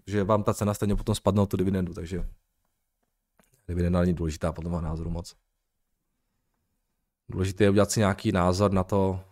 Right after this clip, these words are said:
jestli to chcete mít za tu tisícovku a doufat, že potom teda ten stát za ty, jo, t-, ten windfall tax se zruší a budou dělat ty těžké miliardy, eh, anebo že to stát koupí s nějakým pěkným bonusem a dá vám třeba dvacet procent nahoru.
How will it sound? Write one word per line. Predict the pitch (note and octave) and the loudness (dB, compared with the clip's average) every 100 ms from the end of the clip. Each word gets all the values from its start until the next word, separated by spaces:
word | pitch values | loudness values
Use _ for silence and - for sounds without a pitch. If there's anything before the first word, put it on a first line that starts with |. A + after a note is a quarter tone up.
| - | -12
jestli | - - | -8 -4
to | G2+ | -4
chcete | - G#2+ G2+ | -4 -2 0
mít | G2 F#2+ G2+ | 2 0 0
za | |
tu | G2 G2+ | -4 -4
tisícovku | F3 - - G2 - A2+ A2 A2 _ _ _ _ _ _ _ - | -8 -6 -6 -6 -2 0 0 -4 _ _ _ _ _ _ _ -2
a | |
doufat, | F2 F2+ G#2 F2 | 0 2 0 2
že | G2+ F#2+ F2+ - - _ _ _ _ _ _ _ _ _ _ _ _ _ - | 4 4 2 -2 -18 _ _ _ _ _ _ _ _ _ _ _ _ _ -4
potom | G2+ G2 | 0 2
teda | F#2+ F#2+ | 4 2
ten | F2+ F#2+ | 2 0
stát | - - F2+ F#2 | 0 2 4 4
za | F#2+ | 0
ty, | F#2+ F#2 _ F#2 | -2 -6 _ 0
jo, | F#2+ | 0
t-, | F#2+ - - | 0 -6 -6
ten | F#2 G#2 | 0 2
windfall | G2 G2 G#2+ | 2 4 4
tax | G#2+ G2 | 2 0
se | F#2+ | 0
zruší | E2+ G2 - B2 A#2+ | 0 0 0 2 2
a | G2 | 4
budou | G2 | 4
dělat | G2 G2 | 4 2
ty | - | -2
těžké | - - F2 | -10 -4 0
miliardy, | F2 F#2+ G#2+ G#2+ A2 _ _ _ _ _ _ - | 2 2 4 0 0 _ _ _ _ _ _ -2
eh, | F2 F2+ F2+ F2 | 2 4 4 2
anebo | F#2+ G2 F#2+ F#2 | 0 0 0 0
že | - | -2
to | G2 | -4
stát | - F#2+ - | 0 0 0
koupí | F#2+ F2+ G2 F#2+ | -2 -2 2 2
s | F2+ | 0
nějakým | G2 F2+ - G2+ | 0 -2 -2 -4
pěkným | F2 G#2+ F#2 | -2 -2 0
bonusem | E2+ F2 - F2+ F2+ | 0 0 0 0 0
a | |
dá | E2 D#2+ | 0 0
vám | E2+ | 0
třeba | E2 F2 | -2 -4
dvacet | E2 - | -4 -6
procent | F#2+ E2 F2+ | -10 -6 -2
nahoru. | D#2+ F2 F2 F2 | 0 0 0 -4